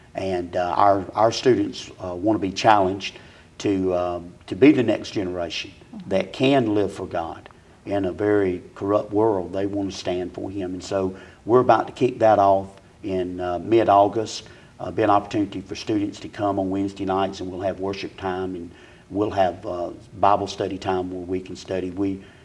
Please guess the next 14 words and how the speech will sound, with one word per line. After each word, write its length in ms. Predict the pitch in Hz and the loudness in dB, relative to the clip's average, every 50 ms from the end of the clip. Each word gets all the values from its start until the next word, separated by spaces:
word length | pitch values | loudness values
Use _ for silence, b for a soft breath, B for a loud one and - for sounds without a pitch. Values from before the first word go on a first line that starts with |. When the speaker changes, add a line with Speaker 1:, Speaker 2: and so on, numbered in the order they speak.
| B | B
Speaker 1:
have 440 | - 101 98 92 90 98 95 - - | 2 4 4 4 4 0 -6 -10 -8
a 120 | - 92 | -6 -2
lot 200 | 87 95 104 113 117 | 4 6 8 8 6
of 120 | 110 - | 4 2
things 240 | - 113 107 101 95 | 0 0 0 -2 -4
that 80 | 98 - | -8 -6
we're 140 | 101 98 95 | -6 -6 -4
doing, 540 | 92 98 107 107 110 110 107 107 107 107 113 b b b b b b - | 0 0 2 4 4 2 2 0 -2 -6 -10 b b b b b b -10
uh, 100 | - 92 | -8 -4
with 200 | 92 98 101 95 | -2 -2 0 4
our 160 | 104 98 98 | 4 4 4
youth. 460 | 95 95 101 101 101 101 95 95 - 92 | 4 2 0 2 2 0 -2 -4 -6 -6
We, 340 | 95 95 92 95 98 95 | -4 -4 -4 -4 -4 -4
uh, 140 | 92 92 95 | -6 -6 -8